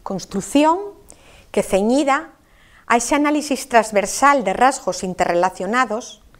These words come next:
que no son sino la conexión atributiva de las diferentes figuras de una sociedad primitiva,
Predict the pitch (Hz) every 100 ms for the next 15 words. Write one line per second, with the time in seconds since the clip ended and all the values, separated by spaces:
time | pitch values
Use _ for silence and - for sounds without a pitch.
0 | _ - 175 180 - 202 - 208 214 190
1 | - 170 165 - 208 180 - 180 170 170
2 | 247 220 165 - - - 175 175 175 196
3 | 220 220 226 - 214 247 208 156 202 208
4 | 214 214 226 226 220 220 262 226 226 226
5 | 190